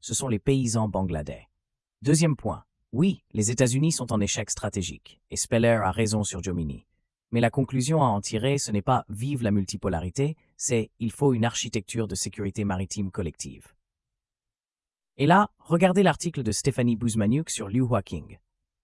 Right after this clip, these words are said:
La Chine, le Mahan chinois, a passé quarante ans à construire patiemment une marine de haute mer, à prendre huit îlots au Vietnam et aux Philippines par la force. Ce n'est pas un projet d'émancipation des peuples,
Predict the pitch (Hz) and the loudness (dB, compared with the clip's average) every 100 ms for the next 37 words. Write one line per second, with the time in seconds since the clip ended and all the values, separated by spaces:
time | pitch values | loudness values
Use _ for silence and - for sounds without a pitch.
0 | _ _ _ - 117 - 185 208 202 - | _ _ _ -4 0 0 2 0 -2 -2
1 | 107 110 104 110 107 107 87 80 85 _ | 2 2 4 2 0 -2 -2 -4 -6 _
2 | _ _ _ _ _ _ 113 123 - 117 | _ _ _ _ _ _ 0 2 2 2
3 | 170 147 135 131 120 - 120 104 - 110 | 4 4 2 0 -2 -2 -4 -4 -4 -6
4 | - - 147 - 120 107 110 - _ 123 | -2 0 0 0 0 0 0 -6 _ 0
5 | 123 127 131 131 110 120 127 101 85 - | 4 4 2 0 0 0 -2 -2 -4 -8
6 | - _ _ 110 - 131 110 110 147 165 | -18 _ _ -6 -2 0 0 -2 -2 -2
7 | - 117 117 98 101 95 113 101 - 92 | 0 2 2 2 0 -2 0 0 -2 -6
8 | - 104 98 - 95 87 95 82 82 - | -6 -6 -6 -4 -4 -4 -4 -6 -6 -10
9 | - - - - _ _ _ - 131 135 | -10 -12 -16 -18 _ _ _ -4 -2 4
10 | 165 135 113 123 113 113 101 98 - 98 | 4 4 0 0 2 2 2 0 -2 -2
11 | 95 101 90 82 104 - - | -2 -2 -4 -2 -4 -4 -14